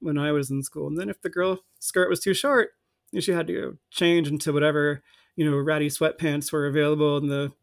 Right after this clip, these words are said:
nurse's office or whatever, or else you'd have to just sit in the pres-, in the principal's office all day or go home. Um, sorry, I got a little sidetracked there. But yeah, so in addition to saying the pledge to the American flag, we also had to say the pledge to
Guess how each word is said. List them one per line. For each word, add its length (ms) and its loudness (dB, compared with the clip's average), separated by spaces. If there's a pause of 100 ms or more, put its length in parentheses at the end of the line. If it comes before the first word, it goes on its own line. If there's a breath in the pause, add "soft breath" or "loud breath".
(120)
nurse's 340 0
office 380 -8
or 60 -8
whatever, 360 0
or 40 6
else 180 4
you'd 100 2
have 160 -2
to 100 -4
just 240 -2
sit 220 0
in 100 -4
the 60 -4
pres-, 220 -4
in 180 -4
the 60 -2
principal's 400 -8
office 340 -14
all 120 -6
day 240 -10
or 100 -10
go 160 -6
home. 320 -4 (840 loud breath)
Um, 400 2
sorry, 320 4
I 80 2
got 80 6
a 40 6
little 120 6
sidetracked 400 0
there. 140 -8 (200 loud breath)
But 120 8
yeah, 200 4
so 200 2
in 80 4
addition 340 4
to 100 -2
saying 280 4
the 80 2
pledge 340 4
to 60 4
the 100 10
American 440 2
flag, 440 -2 (240 soft breath)
we 120 8
also 240 6
had 120 2
to 60 -6
say 260 2
the 140 -6
pledge 420 -2
to 380 -2